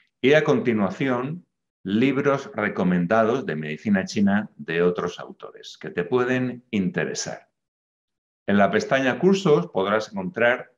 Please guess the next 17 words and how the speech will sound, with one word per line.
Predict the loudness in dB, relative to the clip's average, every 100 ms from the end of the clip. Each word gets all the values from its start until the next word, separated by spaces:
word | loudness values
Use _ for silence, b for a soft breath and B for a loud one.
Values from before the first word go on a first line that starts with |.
| _ _ _
varios | -4 2 2 2 0
cursos | 2 2 0 -4 -4 -8 -8
que | -6
puedes | 0 2 2 0 -8 _
realizar. | -4 -2 -4 0 4 4 0 -12 _ _
Ahí | -4 -2 0
tendrás | 0 0 2 2 2 -2
toda | -2 0
la | 0 -2
información, | -6 -6 -6 -4 -2 -2 -6 -14 _ _ _ _
tanto | -2 -2 -2 -2
el | -2 0
precio | 2 2 0 -2 0 0 -2 -6
como | -6 -4 -6 -8 _
todo | 0 2 2 2
el | 0 -2
contenido | -4 -2 -2 0 0 0 -4